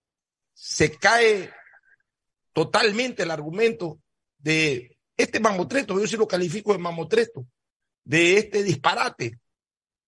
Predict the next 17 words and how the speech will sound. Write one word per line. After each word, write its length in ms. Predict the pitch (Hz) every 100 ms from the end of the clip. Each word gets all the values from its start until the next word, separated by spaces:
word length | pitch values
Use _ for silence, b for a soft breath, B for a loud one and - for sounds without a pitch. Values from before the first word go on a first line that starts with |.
| _ _ _ _ _ _
asentado 760 | 123 123 139 127 185 185 160 -
en 140 | 139 139
ese 160 | 147
informe 420 | 151 123 156 151 135
que 320 | 117 113 -
hoy 180 | 127 151
se 120 | 147
está 360 | 131 139 131 131
debatiendo 540 | 131 131 127 147 139
y 40 | 131
que 120 | 107
seguramente 580 | 107 117 120 120 113 123
pasará 320 | 110 104 104
al 140 | 117
pleno 240 | 117 120 113
y 60 |
tendrá, 520 | 98 95 104 110 -